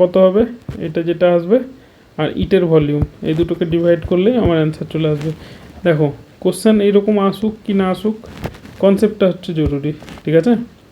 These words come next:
কোশ-, কোশ্চেন আরও ইজি আসবে, এটাই আমরা প্র্যাকটিক্যাল জিনিস, কিন্তু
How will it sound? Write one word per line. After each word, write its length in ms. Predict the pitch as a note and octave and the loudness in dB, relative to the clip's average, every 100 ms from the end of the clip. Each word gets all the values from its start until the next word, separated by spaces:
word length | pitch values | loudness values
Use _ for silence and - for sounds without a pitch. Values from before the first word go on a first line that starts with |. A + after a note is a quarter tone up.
| _ - | _ -8
কোশ-, 260 | D3+ E3+ - F#3 | -6 -6 -6 -4
কোশ্চেন 260 | F#3 G3 F#3 | 0 0 2
আরও 120 | F#3 F#3+ | 2 0
ইজি 160 | F3 G3 F#3 | 2 4 4
আসবে, 200 | F3 F#3 E3+ | 2 -4 -2
এটাই 200 | E3+ F3+ F3 | -2 -2 -2
আমরা 180 | F3+ F3 F3 | -2 -4 -4
প্র্যাকটিক্যাল 400 | E3+ E3+ F3 E3+ E3 | -4 -4 -2 -2 0
জিনিস, 200 | E3 F#3+ - - | -2 -2 -6 -4
কিন্তু 240 | F3 F3+ | 0 2